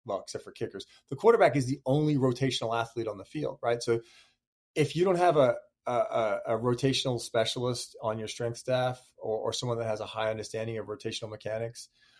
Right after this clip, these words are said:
I don't, I mean, uh, with the amount of money that's available out there, that to me is mind blowing, right? It's like, you have to have someone that's got an understanding of arm care and arm health. And so not having that system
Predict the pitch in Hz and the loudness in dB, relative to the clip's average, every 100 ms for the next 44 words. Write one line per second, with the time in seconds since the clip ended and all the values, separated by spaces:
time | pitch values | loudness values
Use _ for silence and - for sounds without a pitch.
0 | - _ - 98 120 120 123 131 - - | -20 _ -4 0 2 2 -2 -2 -8 -4
1 | 110 107 107 107 117 113 110 110 113 120 | -4 -4 -8 -4 -4 -4 -4 -4 0 0
2 | 113 107 117 110 - 113 117 120 120 120 | -2 -2 -2 -4 -6 -4 -2 -2 -4 -6
3 | 120 123 117 120 117 131 123 110 107 104 | -4 -6 -2 -4 -4 -4 -4 -4 -8 -6
4 | 120 127 107 95 98 110 110 113 117 - | -4 -4 -6 -8 -6 -2 -2 -2 -6 -2
5 | 113 101 _ _ - 147 147 131 - 131 | -4 -4 _ _ 0 2 4 2 2 -2
6 | 120 - 110 120 117 - 120 127 117 110 | -2 -4 -2 -2 -4 -2 0 0 0 -4
7 | 98 _ _ _ _ 135 135 131 139 131 | -6 _ _ _ _ 4 4 2 2 4
8 | 127 120 107 117 127 120 123 123 123 - | 4 4 2 2 2 0 2 2 0 -6
9 | _ _ _ _ 135 131 147 131 123 - | _ _ _ _ 0 2 6 6 6 2
10 | 139 170 - - 160 156 139 120 127 123 | 2 2 2 2 4 4 2 2 2 2
11 | - - - - 156 - - 127 120 120 | 0 -8 -8 -4 -2 -2 0 0 0 -4